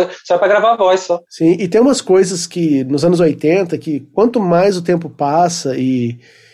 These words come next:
Speaker 2: eu trabalhei muito tempo em estúdio, né? Fazendo trilha e tal. Então eu sei que,
Speaker 1: Uhum.
Speaker 2: velho, muitas vezes a gente gostaria de ter um músico ali pra tocar, mas não tem, você vai lá e faz,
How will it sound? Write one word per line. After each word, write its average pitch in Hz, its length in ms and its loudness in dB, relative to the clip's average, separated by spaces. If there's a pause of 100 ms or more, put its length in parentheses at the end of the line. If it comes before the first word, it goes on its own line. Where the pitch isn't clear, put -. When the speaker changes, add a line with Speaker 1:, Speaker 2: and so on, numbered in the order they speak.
(520)
Speaker 2:
eu 147 100 2
trabalhei 160 320 2
muito 175 160 -2
tempo 190 220 -4
em 196 40 0
estúdio, 170 600 -2
né? 160 260 -2 (300)
Fazendo 123 640 -6 (100)
trilha 139 580 -2
e 117 80 -10
tal. 156 240 -2
Então 170 200 0
eu 294 60 0
sei 262 300 0
que, 247 120 -6
Speaker 1:
Uhum. 190 40 -6
Speaker 2:
velho, 143 600 0 (920)
muitas 226 440 2
vezes 175 320 0
a 220 80 2
gente 220 360 -6
gostaria 170 680 2
de 143 100 -8
ter 156 120 0
um 156 100 2
músico 147 520 0
ali 135 160 -2
pra 135 140 -6
tocar, 139 300 -6
mas 175 120 2
não 170 140 2
tem, 156 180 0
você 202 240 -2
vai 233 160 -2
lá 208 140 -2
e 208 40 -8
faz, 240 640 -6